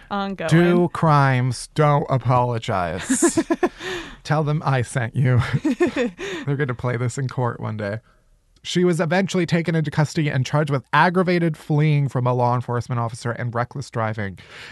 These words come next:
Speaker 2: This, my, my favorite part of all of these types of stories is the last line is always, "It was not known if she had an attorney." <laughs> She doesn't. <laughs> Okay? She's her own goddamn attorney. That's why she fucking fled.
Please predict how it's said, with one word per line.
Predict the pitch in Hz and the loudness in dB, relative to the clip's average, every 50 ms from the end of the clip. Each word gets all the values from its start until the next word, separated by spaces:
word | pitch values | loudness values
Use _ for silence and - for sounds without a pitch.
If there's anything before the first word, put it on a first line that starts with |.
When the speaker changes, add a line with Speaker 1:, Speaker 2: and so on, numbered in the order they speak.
| - - - | -10 -4 0
Speaker 2:
This, | 214 277 285 - | 0 0 2 2
my, | 302 247 - | 0 0 2
my | 175 220 240 220 | 2 0 2 2
favorite | - 226 247 277 302 - | 2 2 2 0 0 2
part | 233 220 208 | 2 2 2
of | 185 143 - - | 2 -2 -2 2
all | 151 147 151 151 | 2 4 4 4
of | 151 143 | 2 2
these | 147 147 - | 0 -2 0
types | - 147 143 139 - - | 2 2 2 2 0 -4
of | 120 | -6
stories | - - 131 131 135 156 160 - - | -2 0 2 2 2 2 0 -2 -4
is | - 139 117 | -6 -8 -6
the | - 147 131 | -4 -4 -2
last | 127 123 120 120 131 131 - - | 0 2 4 4 4 2 0 -4
line | 131 123 120 135 127 | -2 -2 0 0 -2
is | 123 113 - | -2 -4 -2
always, | 117 120 120 110 110 107 107 107 - - - - - _ - | -2 0 0 0 -2 -2 -4 -6 -10 -16 -20 -20 -20 _ -2
"It | 175 185 - | -2 0 2
was | 175 175 156 - | 2 2 2 2
not | 156 147 147 151 156 - 135 | 4 4 6 6 4 4 2
known | 131 127 123 123 131 135 135 - - | 2 2 4 4 4 2 2 0 0
if | 139 131 117 - - | -2 -2 -2 -4 -8
she | - - - 147 135 | -6 -2 0 2 2
had | 101 117 113 113 113 | 4 4 2 2 0
an | 110 110 | 0 -2
attorney." | 110 - - 104 92 101 107 120 139 165 156 143 - _ _ _ _ - - - - - - | -4 -4 -4 -4 -4 -4 -2 -2 -2 -4 -4 -6 -8 _ _ _ _ -20 -20 -20 -18 -10 -6
<laughs> | 240 226 - 262 - _ _ _ - | -6 -4 -4 -6 -10 _ _ _ -12
She | - - - 294 | -2 2 4 6
doesn't. | 180 127 117 117 - 110 110 120 - - - 349 - - | 6 6 4 4 2 0 -2 0 4 4 6 6 6 6
<laughs> | 381 - - 220 - | 4 4 4 2 2
Okay? | 247 240 220 160 202 208 214 - - 226 233 - - - - - 202 - | 2 2 2 2 2 2 2 0 2 2 0 0 0 -4 -4 -4 -4 -2
She's | - - 240 262 208 - | 0 2 2 2 4 4
her | 226 226 226 | 6 6 6
own | 185 180 151 | 6 6 6
goddamn | - 165 143 131 123 151 147 135 131 139 | 6 8 8 8 8 6 6 6 6 4
attorney. | 127 - 139 131 139 139 | 4 4 4 4 4 4
That's | 139 165 165 - 180 | 2 2 2 2 0
why | 180 175 | 0 0
she | - - 170 151 | 0 0 -2 0
fucking | - - 143 131 - 127 120 120 | 2 4 4 4 4 2 0 0
fled. | - - 123 120 117 - - - - - | 0 0 2 2 2 2 2 -2 -6 -8